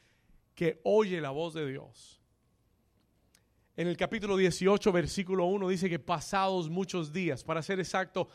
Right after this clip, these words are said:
tres años y medio. Tres años y medio antes de este versículo, Dios le da una palabra a Elías y le dice, "Ora para que las, para que los cielos se cierren y para que no haya lluvia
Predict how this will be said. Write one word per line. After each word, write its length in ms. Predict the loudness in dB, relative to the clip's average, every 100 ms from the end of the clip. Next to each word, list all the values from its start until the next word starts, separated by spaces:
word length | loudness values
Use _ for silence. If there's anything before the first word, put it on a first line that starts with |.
| -16 _
tres 420 | 6 8 8 2 -2
años 420 | 0 2 0 2
y 100 | 2
medio. 480 | 2 2 -2 -8 -14 _ _ _ _ _ _ _ _ _ _ _ _ _ _ _ _ _ _ _ _ _ _ _ _ _ -20 -20 _ _ _ _ _
Tres 340 | 2 4 4 2
años 400 | 4 4 2 0
y 80 | 0
medio 340 | 0 2 2
antes 320 | 2 0 -2 -2
de 100 | -2
este 160 | 0
versículo, 640 | -2 -2 -4 -4 -2 -2 -4 _ _
Dios 480 | -8 0 2 2 2
le 120 | 2
da 120 | 2
una 200 | 2 2
palabra 420 | 2 4 4 4
a 40 | 2
Elías 440 | 0 -2 -2 -4
y 100 | -2
le 120 | 2
dice, 340 | 2 2 -2 4
"Ora 520 | 6 8 6 4 -4 -20 -20 -20 _
para 160 | -2 0
que 140 | 2
las, 240 | 2 0 -4 0
para 180 | 0
que 120 | 0 -4
los 120 | -4
cielos 340 | 2 2 2
se 120 | 0
cierren 400 | -2 2 2 4
y 80 | 0
para 160 | 0 -2
que 100 | 0
no 80 | 0
haya 160 | 0
lluvia 540 | 0 2 2 2 -4